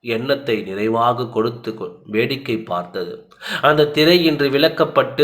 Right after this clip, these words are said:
உன் வாழ்க்கையில் இருக்கும் சந்தோஷங்களையும் உன் வாழ்க்கையில் இருக்கும் வெற்றிகளையும் உன் வாழ்க்கையில் இருக்கும் அனைத்து நன்மைகளையும் இன்றிலிருந்து நீ பார்க்கப் போகின்றாய்.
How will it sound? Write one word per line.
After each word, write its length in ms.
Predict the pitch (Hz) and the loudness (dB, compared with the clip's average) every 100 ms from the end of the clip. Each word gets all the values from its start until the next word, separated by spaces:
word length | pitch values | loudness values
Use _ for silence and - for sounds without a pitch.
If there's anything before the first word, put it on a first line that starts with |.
| 160 | 2
உன் 160 | 147 127 | 2 2
வாழ்க்கையில் 580 | 123 156 - 147 139 135 | 4 4 2 0 0 0
இருக்கும் 360 | 131 131 123 123 | -4 -4 -2 -2
சந்தோஷங்களையும் 880 | 135 160 147 147 131 131 127 151 139 | 2 2 2 2 4 2 2 0 0
உன் 100 | 123 | 2
வாழ்க்கையில் 520 | 123 147 151 139 127 | 4 4 4 0 0
இருக்கும் 360 | 123 123 123 120 | -2 -4 -4 -4
வெற்றிகளையும் 680 | 117 151 139 139 131 143 139 | -2 0 2 2 0 -2 -2
உன் 160 | 120 | -2
வாழ்க்கையில் 560 | 113 117 143 151 135 127 | 2 4 4 2 0 -2
இருக்கும் 360 | 120 117 127 117 | -4 -4 -4 0
அனைத்து 320 | 123 143 143 127 | 2 0 -2 -2
நன்மைகளையும் 720 | 120 139 139 135 135 147 147 | 0 0 -2 0 -2 -2 -4
இன்றிலிருந்து 600 | 127 120 113 123 143 143 | -4 -2 -2 -4 -4 -2
நீ 140 | 113 | -2
பார்க்கப் 500 | 107 104 110 117 110 | 0 0 0 -2 -4
போகின்றாய். 600 | 98 87 87 87 87 95 | -6 -10 -10 -8 -6 -8